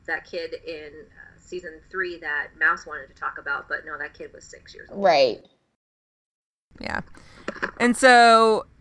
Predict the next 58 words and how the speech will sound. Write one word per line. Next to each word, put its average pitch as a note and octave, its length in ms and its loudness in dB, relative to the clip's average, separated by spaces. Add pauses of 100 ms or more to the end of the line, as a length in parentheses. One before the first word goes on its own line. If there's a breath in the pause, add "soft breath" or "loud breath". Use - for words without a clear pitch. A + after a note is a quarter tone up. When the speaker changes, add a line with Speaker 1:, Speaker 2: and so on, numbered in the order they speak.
(520)
Speaker 3:
yeah, A#3 240 10
I B3 80 6
mean, A3+ 180 2
that's, A#3 220 8
that's A#3+ 220 2
about A#3 360 4
it A3+ 160 -6
with, A3+ 200 -6 (260)
with G#3 180 -6 (120)
the G#3 80 -6
Jay G#3 500 -4
storyline. F#3 680 -4
I G3 40 -6
mean, F#3+ 120 -8
apparently G#3 360 -4
this G3+ 180 -10
is G3+ 80 -12
gonna G#3 240 -6
be A3+ 160 -4
an C4 80 2
arc, A3+ 300 4 (460 soft breath)
and F#3+ 360 -2
I G3 200 -2
am G#3+ 120 -4
here A3+ 160 -2
for G3 180 0
every B3 240 2
minute C#4 240 4
of B3 140 6
it D4+ 140 0 (100)
because, A3+ 800 -2 (100)
yeah, F#3+ 420 -2
it's - 160 -10
gonna B3 180 -6
be A#3 140 -8
interesting A3+ 500 -8
to G#3 80 -8
see A3+ 120 -12
how A3+ 120 -4
this G3 180 -10
plays G#3 240 -10
out, B3 160 4
and A3+ 80 -6
it's - 100 -10
gonna D#4+ 200 -6
be G4 160 -6
interesting B3 500 -6
to A3+ 60 -6
see B3+ 200 -8
who A3+ 120 -6
steps A3+ 440 -4
up A#3+ 200 2
and G3+ 100 -6
is F3+ 140 -10
there B3 220 0
for F#3+ 180 -2
him. F3+ 280 -8
Like, G#3 240 -4